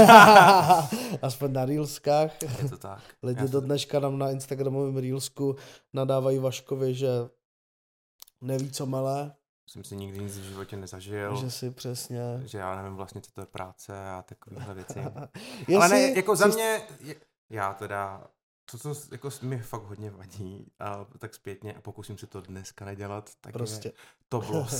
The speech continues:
Speaker 1: ty vole,
Speaker 2: <laughs>
Speaker 1: ještě jak to se stříhalo prostě, tak to bylo přesně, tam bylo tak sedmkrát prostě v, v krátkém reelu. Takže, takže chápu, že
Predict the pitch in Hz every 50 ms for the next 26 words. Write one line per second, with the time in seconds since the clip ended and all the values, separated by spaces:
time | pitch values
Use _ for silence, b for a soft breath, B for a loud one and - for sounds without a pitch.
0 | 127 - - 120 113 110 110 107 110 113 - 135 - - 127 113 110 - 117 -
1 | 123 113 - - - 135 131 120 117 113 110 - 113 117 110 - - 113 110 -
2 | 117 107 - 117 113 110 107 - - 113 110 - 107 - 113 110 110 107 - 110
3 | _ _ - - - 127 120 123 123 120 127 120 113 - - 123 127 117 - -
4 | 107 107 - - 104 107 - - 113 113 110 - - 107 110 107 107 98 90 87
5 | - _ B B B B B B B B _ _ - 113 107 110 107 - 117 117
6 | 123 120 117 _ _ _ _ _ _ _ - - - - 127 127 147 - - 196
7 | 190 143 139 113 110